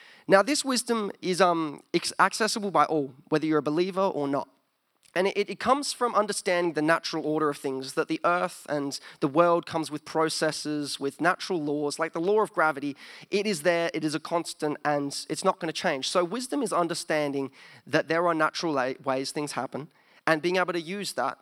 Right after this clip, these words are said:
to actually, to your benefit, to your gain. Um, so there are a lot of wise people in the world that are not Christians. And it's because they have this foundational observational wisdom. It, it actually comments on this type of wisdom in the Bible. In Proverbs twenty-four, verse thirty to thirty-four,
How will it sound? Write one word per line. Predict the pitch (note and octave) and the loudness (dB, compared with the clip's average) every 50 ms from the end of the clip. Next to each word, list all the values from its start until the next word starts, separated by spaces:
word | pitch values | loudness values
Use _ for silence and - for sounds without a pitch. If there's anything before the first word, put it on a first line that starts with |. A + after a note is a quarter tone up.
| _ - | _ -8
to | - E3 D#3 | -2 0 0
actually, | D3 - - - D#3+ D3+ D3 C3+ - - | 0 0 -2 -4 -4 -4 -4 -4 -8 -10
to | - D#3+ C3+ | -10 -8 -4
your | C3+ D3 C#3+ D3 D3 | -2 0 0 0 0
benefit, | - G3+ C4+ A#3 - - - - _ _ | -2 -4 -6 -6 -6 -10 -14 -14 _ _
to | - - C3+ | -10 -8 -6
your | D3+ D#3+ | -6 -4
gain. | F3+ A3+ - - D#3 _ _ _ _ _ _ - | -4 -6 -6 -6 -12 _ _ _ _ _ _ -2
Um, | C#3 D3 C#3+ C#3+ | 0 0 0 -2
so | - - E3+ E3 D#3+ D#3 | 0 0 0 2 0 -2
there | D3 D3+ F3 F3+ A3 F#3+ | -2 0 0 2 2 2
are | F3 D#3+ - | 2 4 4
a | E3 | 6
lot | D#3+ F3+ G3 G3+ | 6 6 6 4
of | D#3+ C3+ | 2 0
wise | D#3+ E3+ F3+ F3 | 0 2 2 0
people | - - F3+ F3 - D#3+ | 0 -4 -4 -2 -2 -4
in | D3+ | -2
the | C#3+ | -2
world | C3+ D3 E3 D3 C#3+ C#3 B2+ | 0 2 4 4 4 2 0
that | D3 C#3+ | -2 -2
are | D3 | 0
not | D3 D3 C#3+ | 0 -2 -2
Christians. | - - G3+ - - B2 B2+ E3 - - - _ _ _ _ _ _ _ _ - - | -2 -4 -4 -4 -4 -8 -10 -12 -14 -16 -16 _ _ _ _ _ _ _ _ -2 0
And | D#3 D#3 D#3+ | 0 2 2
it's | D#3 C#3+ | -2 -2
because | - F3 - - F#3 F3+ D#3+ | -4 -4 2 4 2 2 2
they | - E3 E3 | 0 -2 -2
have | E3 E3+ E3 D3+ C#3+ | 2 2 0 0 0
this | D#3+ - | -6 -8
foundational | - - E3+ D#3+ D#3 D3+ D#3 D#3+ D#3 - E3 D3+ D3 - | -2 2 2 2 4 2 0 0 0 -2 -2 -2 -2 -2
observational | C#3+ C#3+ B2+ C#3 C3 C3+ C#3 - - C#3 C3 B2+ | -2 -4 -4 -4 -4 -2 -2 -2 -4 -6 -4 -2
wisdom. | F#3 B3 G#3 - E3 D#3+ | -2 -2 0 0 -2 0
It, | D3+ G3+ - F3 | 0 0 0 0
it | F#3+ - | 0 0
actually | - G#3 - - G#3 D#3+ | 0 -2 -2 -2 -4 -4
comments | - - G#3 G#3 F#3+ E3+ D#3 - - | 0 0 2 2 2 0 0 2 2
on | E3+ D#3+ D#3 D#3 - - - - | 4 4 4 0 -6 -10 -6 -2
this | F3+ E3+ - | -2 -2 2
type | - F3 E3 - | 2 0 0 0
of | D#3+ C#3+ C#3 | -2 -2 2
wisdom | F3 E3+ D3 - D3 C#3+ | 2 2 2 0 -2 -2
in | C3+ | -2
the | C3+ | 0
Bible. | B2 E3 F3 F#3 E3 - - C3+ - _ - - - - - - - | 0 4 6 6 4 4 2 -12 -16 _ -20 -20 -20 -20 -16 -2 -2
In | - - | -2 2
Proverbs | - G#3+ G3+ G3 - - | 2 2 2 2 0 -2
twenty-four, | - - A3+ A3+ A#3 G#3 - F3+ E3+ D#3+ | -2 -2 -2 -2 -2 -2 0 2 2 2
verse | D3 D3 C#3+ - | 2 0 -2 0
thirty | - E3 E3 E3+ E3 D#3 D#3 | 0 2 2 2 2 0 -2
to | D#3 D3+ | -4 -4
thirty-four, | - - D3 D3+ C#3+ C#3+ - - - - C3+ | -2 2 2 2 2 0 -8 -8 -8 -8 -8